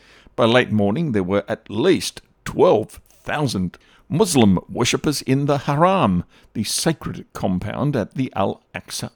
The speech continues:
Mosque. The Imam called on the gathered faithful to lift their hands and vow to defend their holy places to the death.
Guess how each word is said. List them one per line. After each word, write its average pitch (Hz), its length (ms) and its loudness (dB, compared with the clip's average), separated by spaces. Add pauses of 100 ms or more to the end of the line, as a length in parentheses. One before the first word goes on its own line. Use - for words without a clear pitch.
Mosque. - 520 -2 (580)
The 190 120 0
Imam 180 600 4
called 170 480 6
on 110 240 2
the 101 120 0
gathered 95 640 -2
faithful - 560 -6 (240)
to - 80 -6
lift 170 220 0
their 123 120 -2
hands 151 480 2
and 110 240 0
vow 135 440 0
to 117 100 -8
defend 110 540 -4
their 131 380 0 (260)
holy 101 340 -2
places - 600 -4 (520)
to 131 100 -6
the - 140 -10
death. - 460 -4